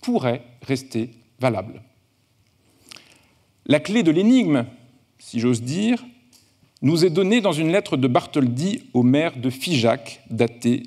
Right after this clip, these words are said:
du six février dix-huit cent soixante-sept. « J'ai voulu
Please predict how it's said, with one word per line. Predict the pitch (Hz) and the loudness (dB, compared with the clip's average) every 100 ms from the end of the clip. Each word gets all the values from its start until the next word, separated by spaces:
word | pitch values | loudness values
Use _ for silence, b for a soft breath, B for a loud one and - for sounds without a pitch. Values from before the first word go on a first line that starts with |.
| - | -12
du | 110 117 | -8 -6
six | 120 - 220 | -4 -4 -2
février | 160 127 113 127 | 0 0 0 0
dix-huit | 143 117 107 | 0 -2 -2
cent | 139 143 | -4 -4
soixante-sept. « | 117 - 95 - 110 101 - - _ _ _ b b b b b b b b _ - | -6 -10 -12 -8 -6 -8 -14 -20 _ _ _ b b b b b b b b _ -6
J'ai | 117 120 165 151 - - - | -2 0 2 0 -4 -16 -12
voulu | 120 151 233 196 175 117 | -6 0 2 2 0 -2